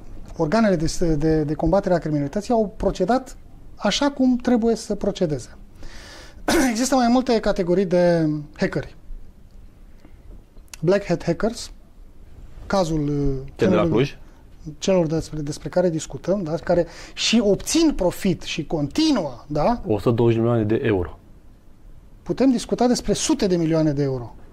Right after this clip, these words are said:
Speaker 1: Putem discuta despre, uh, cazul condus de, uh, uh, de o echipă infracțională condusă din Craiova,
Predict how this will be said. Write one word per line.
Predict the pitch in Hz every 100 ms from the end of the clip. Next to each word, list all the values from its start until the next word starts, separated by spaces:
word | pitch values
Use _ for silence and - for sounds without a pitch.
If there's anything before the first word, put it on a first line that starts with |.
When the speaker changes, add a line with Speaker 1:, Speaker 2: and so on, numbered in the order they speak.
| - - - -
Speaker 1:
Putem | - 190 226
discuta | 220 - 233
despre, | 240 - 196 185 185 175 -
uh, | 180 170 160
cazul | 202 214 214
condus | 208 190 170 226 -
de, | 190 202 202 190 180 160 160
uh, | 170 165 156 151 143 143 - - - - - - - -
uh, | 175 160 156 151 143 - - - - - - - - - - - - - - - - - - - -
de | 170
o | 170
echipă | - 294 220
infracțională | 185 175 - 165 180 202
condusă | 180 160 - 165
din | 170
Craiova, | 214 311 269 156 123